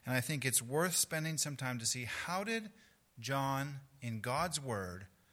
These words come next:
uh, address this issue, 'cause this is the issue these three letters, um, have to do with. Uh, there was a crisis, uh,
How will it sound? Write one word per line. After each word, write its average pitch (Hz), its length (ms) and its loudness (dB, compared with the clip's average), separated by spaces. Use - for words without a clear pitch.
uh, 104 200 -6
address 117 500 2
this 120 260 4
issue, 107 320 -2
'cause 107 200 -4
this 127 260 4
is 131 140 0
the 135 220 0
issue 95 400 0
these 120 260 4
three 131 560 -2
letters, 107 560 2
um, 90 420 -6
have 117 240 0
to 123 100 -2
do 160 200 6
with. - 320 -2
Uh, 120 100 2
there 135 140 6
was 143 140 6
a 143 80 6
crisis, 190 720 10
uh, 123 420 4